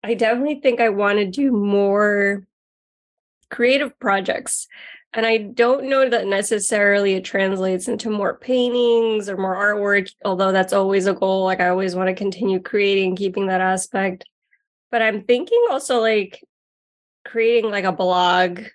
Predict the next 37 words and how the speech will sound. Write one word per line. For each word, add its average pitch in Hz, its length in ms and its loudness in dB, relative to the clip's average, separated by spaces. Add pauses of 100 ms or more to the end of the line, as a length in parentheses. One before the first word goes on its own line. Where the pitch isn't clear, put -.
(140)
Um, 190 720 2 (520)
and 220 180 0
I 220 60 -2
have 247 260 -2
a 285 60 2
lot 240 300 2
of 240 280 -2 (800)
thoughts 220 640 -2
and 226 160 -2
frustrations, 269 840 0
but 233 140 2
also 226 300 2
a - 20 2
lot 208 180 2
of 202 80 -2
ideas. 190 880 0
And, 190 220 -2
and, 190 380 0
and 196 220 -8
you 226 100 -4
know 214 160 4
this 196 220 0
because 196 260 -4
I'm 180 160 0
always 196 400 2
trying 190 220 -2
to 196 60 0
support 185 420 -2
local 185 300 0
businesses 196 880 -2
and 180 100 -10
the 180 60 -4
local 180 300 -4
economy. 190 480 0
I'm 185 120 0
always 185 340 -2
like, - 360 -4